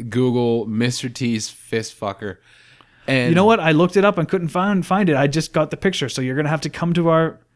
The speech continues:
Speaker 2: come to
Speaker 1: Oh,
Speaker 2: our
Speaker 1: well,
Speaker 2: Twitter
Speaker 1: we'll
Speaker 2: account.
Speaker 1: give you the picture then.
Speaker 2: No, come to the Twitter account and find it your goddamn
Speaker 1: No,
Speaker 2: self.
Speaker 1: we won't give you the picture then.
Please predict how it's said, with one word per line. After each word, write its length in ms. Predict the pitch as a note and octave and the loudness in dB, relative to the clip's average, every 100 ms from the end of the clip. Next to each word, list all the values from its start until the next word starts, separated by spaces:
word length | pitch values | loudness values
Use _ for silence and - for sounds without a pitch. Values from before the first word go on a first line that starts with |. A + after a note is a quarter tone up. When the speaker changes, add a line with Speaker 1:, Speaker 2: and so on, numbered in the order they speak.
| - | -8
Speaker 2:
come 160 | - E3 | 0 4
to 60 | |
Speaker 1:
Oh, 40 | F#3 | 4
Speaker 2:
our 60 | |
Speaker 1:
well, 60 | F#3+ | 4
Speaker 2:
Twitter 220 | C3 G#3+ | 4 6
Speaker 1:
we'll 80 | G3+ | 4
Speaker 2:
account. 160 | G3+ B3 | 2 2
Speaker 1:
give 160 | C4 B3+ | 0 2
you 180 | A3 D3 | 0 0
the 100 | A#2+ | -2
picture 400 | B2+ A2+ - F#2 | -2 -4 -4 -10
then. 320 | D#2+ C2+ - | -10 -12 -4
Speaker 2:
No, 140 | C4+ G3+ | 0 2
come 260 | - A3+ | 2 2
to 60 | A3 | 4
the 80 | A3 | 2
Twitter 200 | A#3+ A#3 | 2 2
account 200 | G#3+ A3+ | 2 0
and 80 | A3 | 0
find 260 | - B3 A#3+ | 0 2 2
it 40 | |
your 120 | A#3 | 2
goddamn 260 | A3+ C4 D4 | 0 2 4
Speaker 1:
No, 220 | D4 C#4+ | 4 4
Speaker 2:
self. 120 | G#2+ | 2
Speaker 1:
we 120 | D#3+ A3 | 2 4
won't 260 | A3 D#4 | 4 2
give 180 | C4+ F3+ | 0 -2
you 100 | C#3+ | -2
the 120 | A#2+ | -4
picture 360 | - A#2+ - G2+ | -6 -6 -6 -10
then. 300 | F#2 G#2+ | -8 -8